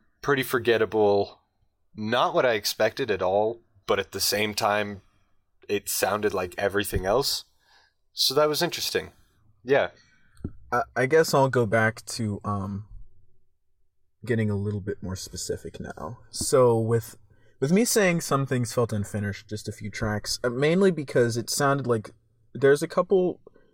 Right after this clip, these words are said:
Speaker 2: things that just have horrible mixing. Just awful. Let, let me just
Speaker 1: Well, I
Speaker 2: look at
Speaker 1: thought,
Speaker 2: the notes.
Speaker 1: I would say the production was probably the best part of this.
Speaker 2: Oh, of course. The production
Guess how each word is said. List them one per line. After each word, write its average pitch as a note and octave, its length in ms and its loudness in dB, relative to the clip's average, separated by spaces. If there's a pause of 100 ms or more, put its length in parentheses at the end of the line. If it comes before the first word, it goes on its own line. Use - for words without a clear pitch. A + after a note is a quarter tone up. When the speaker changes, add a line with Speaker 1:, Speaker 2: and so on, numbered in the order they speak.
(580)
Speaker 2:
things C3+ 280 0
that B2+ 160 4
just A2+ 200 -4
have F#2+ 160 -2
horrible C3+ 640 -2
mixing. C3+ 600 -8 (640)
Just C3 220 -6
awful. F#2+ 400 -6
Let, - 140 2
let D3 100 -2
me C#3+ 100 -4
just - 440 -8
Speaker 1:
Well, D#3+ 160 4
I F3 100 4
Speaker 2:
look - 20 -6
at - 60 -8
Speaker 1:
thought, A3 260 2
Speaker 2:
the G#2+ 120 -14
notes. - 220 -14
Speaker 1:
I G#3 140 4
would B3+ 160 0
say C#3 540 4 (560)
the A#2 160 0
production G#2+ 720 -2
was F2+ 120 -4
probably G2 360 4
the F2 80 0
best F2+ 320 0
part G2 240 2
of E2+ 60 -6
this. - 400 -6 (600)
Speaker 2:
Oh, D#3 220 6
of B2+ 140 0
course. E3 280 4
The E3 100 0
production G#3 720 2